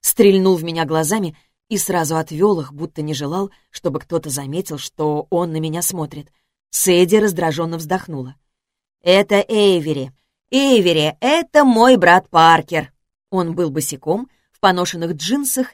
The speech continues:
и футболке с рекламой бесплатных объявлений, такой непохожий на свой тщательный постановочный снимок, висящий внизу. Бледный шрам рассекал край его левой брови.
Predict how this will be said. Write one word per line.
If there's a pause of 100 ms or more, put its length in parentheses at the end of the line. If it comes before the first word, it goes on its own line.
и
футболке
с
рекламой
бесплатных
объявлений, (400)
такой
непохожий
на
свой (240)
тщательный
постановочный
снимок, (260)
висящий
внизу. (360)
Бледный
шрам (240)
рассекал
край
его
левой
брови.